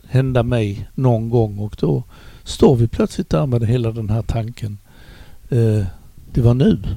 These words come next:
Och vi kommer aldrig vara riktigt förberedda för det ifall vi inte blir tillräckligt gamla så att vi känner att vi faktiskt kan längta mot den dagen att livet tar slut.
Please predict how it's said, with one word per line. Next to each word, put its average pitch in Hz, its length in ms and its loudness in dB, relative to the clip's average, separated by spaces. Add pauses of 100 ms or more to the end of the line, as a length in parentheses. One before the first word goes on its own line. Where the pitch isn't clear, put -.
(1300)
Och 131 120 4
vi 131 80 12
kommer 139 200 8
aldrig 143 240 8
vara 123 120 8
riktigt - 300 2
förberedda 147 600 6
för 104 260 2
det 110 80 2
ifall 113 260 0
vi 117 80 0
inte 120 180 -2
blir 117 160 0
tillräckligt 185 800 -2
gamla 123 480 2 (460)
så - 160 0
att 110 180 2
vi 113 60 2
känner 110 400 0
att 98 140 -4
vi 107 60 -2
faktiskt - 580 -6
kan 107 340 -4
längta 117 540 -2
mot 151 340 -2
den 110 280 -4
dagen 104 400 0
att - 220 -8
livet 104 320 -2
tar - 160 -10
slut. - 600 -10